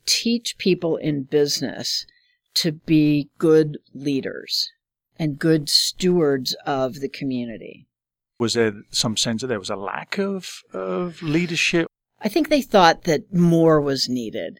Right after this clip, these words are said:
Speaker 2: Yeah.
Speaker 1: That especially for women at that time, you know, thirty-seven plus years ago,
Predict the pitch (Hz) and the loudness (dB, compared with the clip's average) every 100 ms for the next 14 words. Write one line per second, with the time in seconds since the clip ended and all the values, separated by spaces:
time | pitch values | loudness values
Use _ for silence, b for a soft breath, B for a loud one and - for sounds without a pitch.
0 | _ 143 117 - 180 175 180 175 170 165 | _ -10 -10 -12 -8 0 2 2 0 0
1 | 160 - _ 202 - - - 233 214 233 | -2 -4 _ 0 2 0 0 0 2 2
2 | 202 175 180 151 139 147 156 170 185 202 | 2 2 0 -2 0 0 2 2 2 0
3 | - 147 151 143 - - 170 156 170 190 | -4 -4 -2 -2 -4 -6 -2 0 0 -2
4 | 214 170 151 147 151 - _ _ - 160 | -2 -2 0 -2 -4 -12 _ _ -6 0
5 | 151 156 143 - 156 151 147 - 147 151 | 2 2 -2 -2 -2 0 -4 -4 -4 -2
6 | 160 156 170 196 208 208 | -2 -2 -2 -2 0 -2